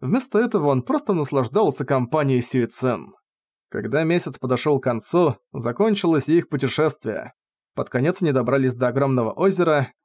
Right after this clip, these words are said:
на месте которого когда-то стояло государство Джао. Территория озера преобразилась, теперь это место походило на небесную обитель.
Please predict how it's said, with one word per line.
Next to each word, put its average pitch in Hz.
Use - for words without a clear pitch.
на 120
месте 214
которого 175
когда-то 139
стояло 147
государство 135
Джао. 117
Территория 165
озера 165
преобразилась, 131
теперь 247
это 156
место 190
походило 135
на 147
небесную 135
обитель. 156